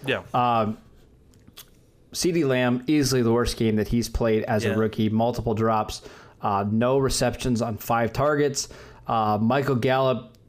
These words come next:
Speaker 2: wa-, just wasn't getting open in this game. Amari Cooper actually played pretty well. Uh, only two players, Landon, on this Cowboys team had more than seven receiving yards.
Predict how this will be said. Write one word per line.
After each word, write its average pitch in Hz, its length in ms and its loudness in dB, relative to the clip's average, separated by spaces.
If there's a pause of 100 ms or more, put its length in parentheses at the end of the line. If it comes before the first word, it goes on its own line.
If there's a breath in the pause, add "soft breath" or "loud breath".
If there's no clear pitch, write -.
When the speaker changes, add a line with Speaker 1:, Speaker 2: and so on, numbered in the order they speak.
(120)
Speaker 2:
wa-, 139 280 0
just 139 180 -2
wasn't 139 460 0
getting 127 220 2
open 147 300 0
in 139 100 0
this 135 180 0
game. 131 400 2 (280 loud breath)
Amari 185 200 2
Cooper 139 280 2
actually 123 260 0
played 120 280 0
pretty 117 220 2
well. 113 420 0 (360 loud breath)
Uh, 120 200 -2 (100)
only 185 300 2
two - 400 -2
players, 147 500 0
Landon, 117 320 0
on 123 120 -4
this 123 180 -2
Cowboys 127 420 0
team 120 380 0
had 123 260 -2
more 123 220 0
than 113 160 -4
seven 123 420 -2
receiving 110 460 -2
yards. 101 320 -6